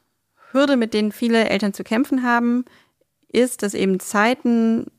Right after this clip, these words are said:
willkürlich gekürzt werden oder überhaupt nicht das hergeben, was die Eltern eigentlich bräuchten. Das ist auch von Standort zu Standort unterschiedlich. Und es scheint, ähm, sowohl in der Mentalität der jeweiligen Verwaltungen,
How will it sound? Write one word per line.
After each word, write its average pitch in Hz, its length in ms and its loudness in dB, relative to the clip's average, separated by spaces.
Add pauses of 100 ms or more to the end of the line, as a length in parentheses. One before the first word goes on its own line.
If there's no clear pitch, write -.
(300)
willkürlich 214 540 0
gekürzt - 560 -4
werden 226 420 2
oder 196 280 -2
überhaupt 196 500 0
nicht 202 300 -2
das 196 500 -2
hergeben, 202 480 -2
was 196 140 -4
die - 80 -4
Eltern 196 240 0
eigentlich 185 400 -4
bräuchten. 226 600 0
Das 202 140 -6
ist 202 140 -6
auch 196 180 0
von 196 160 -4
Standort 208 380 -2
zu 202 100 -8
Standort 190 380 -4
unterschiedlich. 233 800 -2 (500)
Und 202 180 2
es 202 140 -4
scheint, 202 540 2
ähm, 190 560 4
sowohl 202 420 2
in 220 140 2
der 214 100 2
Mentalität 208 1040 -2
der 190 100 0
jeweiligen 190 520 0
Verwaltungen, 240 800 0